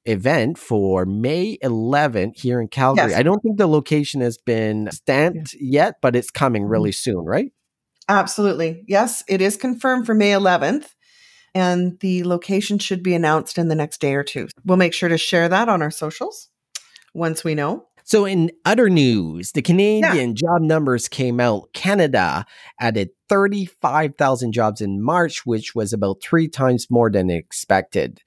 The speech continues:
Speaker 1: There's a couple of industries that did really well. So transportation and warehousing added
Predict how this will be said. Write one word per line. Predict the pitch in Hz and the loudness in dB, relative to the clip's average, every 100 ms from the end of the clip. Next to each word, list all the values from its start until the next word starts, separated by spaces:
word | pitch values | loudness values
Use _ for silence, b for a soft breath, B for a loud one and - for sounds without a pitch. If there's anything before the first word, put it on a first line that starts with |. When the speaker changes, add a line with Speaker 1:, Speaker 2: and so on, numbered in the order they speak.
| b b b b b | b b b b b
Speaker 1:
There's | - | -12
a | - | -2
couple | 170 190 175 | 2 4 4
of | 156 | 4
industries | 139 135 - 131 117 - | 2 0 0 -2 -2 -2
that | 110 98 | -2 -2
did | 110 101 | -2 -2
really | 101 104 101 | -2 0 -2
well. | 92 95 82 | -2 -2 -2
So | 71 104 | -4 -10
transportation | 95 - 147 160 160 - 127 - 123 120 123 | -10 -2 2 2 0 -2 -2 0 -2 0 0
and | 101 92 | 0 -2
warehousing | 95 113 123 123 127 127 135 135 131 - | 0 2 2 2 0 0 0 -2 -2 -4
added | 104 107 101 90 | -2 0 0 -4